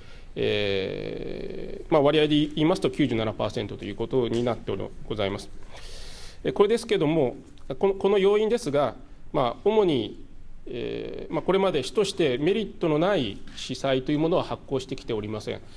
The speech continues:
えー、まあ、具体的には、えー、退職手当債といったような、えー、まあ、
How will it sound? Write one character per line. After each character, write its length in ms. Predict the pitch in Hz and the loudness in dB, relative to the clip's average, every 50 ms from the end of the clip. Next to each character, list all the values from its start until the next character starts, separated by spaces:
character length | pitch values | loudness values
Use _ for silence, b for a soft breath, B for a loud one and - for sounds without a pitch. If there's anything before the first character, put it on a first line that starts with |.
| B B B B B B | B B B B B B
え 720 | - 120 120 117 117 110 107 95 95 90 87 95 - - - | 4 6 6 6 6 6 4 2 2 0 -2 -4 -4 -4 0
ー、 20 | - | 2
ま 80 | 175 | 2
あ、 20 | 160 | 4
具 120 | 123 120 | 4 4
体 120 | - 165 165 | 4 4 4
的 160 | 196 190 202 | 4 4 4
に 80 | 196 | 6
は、 280 | 180 139 113 98 90 - - - b b b b b - | 6 6 4 4 2 -2 -6 -12 b b b b b -4
え 280 | - 120 117 110 113 113 - - - - - - | -2 0 0 0 0 -2 -6 -12 -12 -8 -2 2
ー、 40 | |
退 100 | 143 139 | 2 2
職 200 | - - 135 - | 2 0 -4 -2
手 160 | - 156 143 143 | 2 2 2 4
当 140 | 143 156 | 2 0
債 300 | 147 - 139 117 98 95 | 0 2 2 2 2 -2
と 160 | - - - 117 | -4 -6 -6 -6
い 60 | 113 | -6
っ 20 | |
た 200 | 117 - - 135 | -4 0 2 4
よ 160 | 131 135 143 | 4 6 6
う 20 | 135 | 4
な、 280 | 131 131 131 113 110 - - B B B B B B - 131 | 4 4 2 2 0 -4 -8 B B B B B B -6 -4
え 920 | 127 117 117 113 113 113 110 107 107 107 107 107 107 110 113 127 127 - - - - - | -2 0 0 0 0 0 -2 -2 -4 -4 -6 -6 -6 -6 -6 -6 -8 -8 -8 -10 -10 -10
ー、 60 | 285 311 - - | -10 -10 -6 -2
ま 280 | - 147 127 113 104 | 2 2 2 2 0
あ、 40 | - | -2